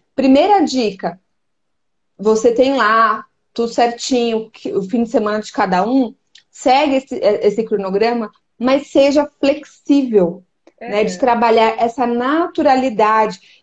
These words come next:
Speaker 1: E seja intencional, inclusive, em não deixar também só regrinhas, de aparecer no meio da semana, de fazer uma coisa diferente pra não ficar aquela coisa,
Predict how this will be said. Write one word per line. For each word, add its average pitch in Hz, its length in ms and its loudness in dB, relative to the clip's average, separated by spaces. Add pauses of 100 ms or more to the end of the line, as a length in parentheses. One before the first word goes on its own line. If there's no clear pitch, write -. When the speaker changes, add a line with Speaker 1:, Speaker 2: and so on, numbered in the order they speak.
(120)
Speaker 1:
E 285 560 2
seja 311 420 0
intencional, 349 800 0
inclusive, 294 640 0
em 302 140 6
não 320 180 4
deixar 330 340 0
também 302 280 4
só 320 200 0
regrinhas, 302 680 2 (340)
de 214 120 -2
aparecer 294 520 2
no 285 100 2
meio 247 220 4
da 220 120 0
semana, 233 800 2
de - 120 -14
fazer 269 260 2
uma 294 200 0
coisa 285 240 2
diferente 277 600 0
pra 311 120 0
não 294 120 0
ficar 302 220 -4
aquela 269 260 -2
coisa, 240 280 2